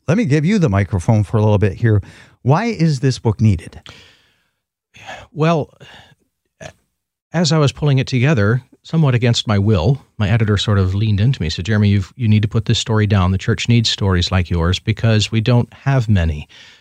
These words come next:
Speaker 2: We have a lot of books, very good books, necessary books about how to grow through trauma and survive trauma."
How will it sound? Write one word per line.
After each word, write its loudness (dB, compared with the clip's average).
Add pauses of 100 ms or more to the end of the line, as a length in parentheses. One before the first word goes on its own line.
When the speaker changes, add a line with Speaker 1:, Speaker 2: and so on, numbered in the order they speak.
(120)
Speaker 2:
We 0
have 4
a 2
lot 0
of -4
books, -4
very 2
good 0
books, -10
necessary 2
books -4
about -2
how -2
to 0
grow 0 (320)
through 0
trauma 0
and -2
survive -2
trauma." -2